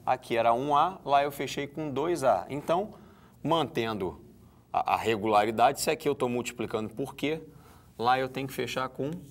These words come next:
Q mais um, que multiplica A menos um. E isso continua. Na verdade, eu só generalizei,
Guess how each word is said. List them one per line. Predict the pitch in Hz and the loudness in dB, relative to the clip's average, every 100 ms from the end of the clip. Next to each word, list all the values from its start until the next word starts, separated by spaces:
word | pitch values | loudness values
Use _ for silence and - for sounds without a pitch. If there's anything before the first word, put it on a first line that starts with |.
| - - - - _ _ - - _ - - _ | -20 -20 -20 -20 _ _ -20 -20 _ -20 -20 _
Q | - 110 | -8 -6
mais | 101 90 80 80 | -4 -6 -8 -10
um, | 87 95 160 220 - - - - - _ _ - - _ | -8 -8 -8 -12 -18 -20 -20 -20 -20 _ _ -20 -20 _
que | - | -8
multiplica | 110 110 104 95 90 87 - | -6 -6 -6 -8 -8 -8 -4
A | 113 104 123 143 - - - - - _ _ _ _ - - _ _ - _ _ _ _ _ _ _ - | -2 -2 -6 -10 -20 -20 -20 -20 -20 _ _ _ _ -20 -20 _ _ -20 _ _ _ _ _ _ _ -12
menos | 101 107 135 120 | -6 -6 -6 -6
um. | 95 76 - - - - _ - - - - | -8 -10 -18 -20 -20 -20 _ -20 -20 -20 -14
E | 90 80 | -12 -10
isso | 92 - 160 - - - - | -6 -6 -6 -12 -20 -20 -10
continua. | 92 92 160 131 87 78 | -8 -4 -2 -2 -4 -8
Na | 87 82 | -10 -6
verdade, | 92 90 101 110 | -4 -2 -2 0
eu | 135 | -2
só | - 127 160 - - - - | 0 0 0 -4 -20 -20 -18
generalizei, | - 120 147 165 135 135 123 95 107 127 180 | -6 0 2 2 2 2 0 0 0 0 -2